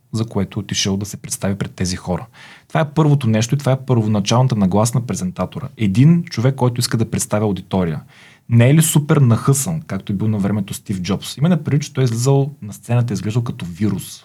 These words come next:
Той е отивал там, за да убеди хората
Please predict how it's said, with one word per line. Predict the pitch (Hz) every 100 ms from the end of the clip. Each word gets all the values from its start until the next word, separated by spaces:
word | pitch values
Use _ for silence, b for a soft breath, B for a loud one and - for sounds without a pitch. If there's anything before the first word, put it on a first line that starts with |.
| _
Той | 127
е |
отивал | 131 131 131 143 131 131
там, | 131 110 104 113 -
за | 101 104
да | 98 104 -
убеди | 117 98 104 95 120
хората | 120 104 107 107 107